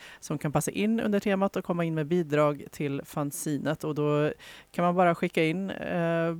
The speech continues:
mejla, eh, till submissions snabel A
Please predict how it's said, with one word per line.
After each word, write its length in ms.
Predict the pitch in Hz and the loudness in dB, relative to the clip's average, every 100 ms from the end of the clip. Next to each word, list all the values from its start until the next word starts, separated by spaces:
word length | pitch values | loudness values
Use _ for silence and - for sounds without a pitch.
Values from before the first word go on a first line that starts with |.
| 170 | -6
mejla, 540 | 175 175 180 156 160 185 _ _ _ _ _ _ _ - - 202 | -4 0 2 4 2 2 _ _ _ _ _ _ _ -10 -6 -2
eh, 220 | 170 160 | 0 0
till 600 | - 180 156 156 151 151 | 0 0 2 2 2 0
submissions 1040 | - 180 147 156 170 - 156 143 139 - - | 0 0 2 0 0 0 0 0 -4 -6 -6
snabel 400 | - 160 143 147 | -2 0 0 0
A 240 | 151 147 | 0 0